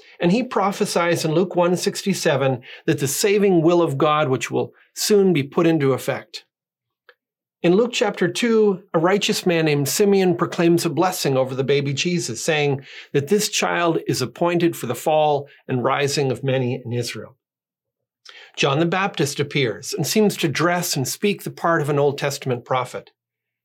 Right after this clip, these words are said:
He's called a prophet, and like those who came before him,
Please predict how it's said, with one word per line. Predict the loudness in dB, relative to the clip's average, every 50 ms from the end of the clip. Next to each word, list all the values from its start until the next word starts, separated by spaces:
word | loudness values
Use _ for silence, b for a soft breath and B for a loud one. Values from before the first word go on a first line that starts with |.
| _ _
He's | -2 -2 -2
called | 0 0 0 2 2 2 0
a |
prophet, | -2 -2 -2 -4 -4 -4 -8 -14 -16 -16 -18 B B B B B B
and | -2 0 2
like | 2 2 0 0
those | 2 4 4 2 2 0
who | -2
came | -2 0 0 2 2
before | 2 0 0 0 2 2 2 2 2
him, | 2 2 2 2 0 B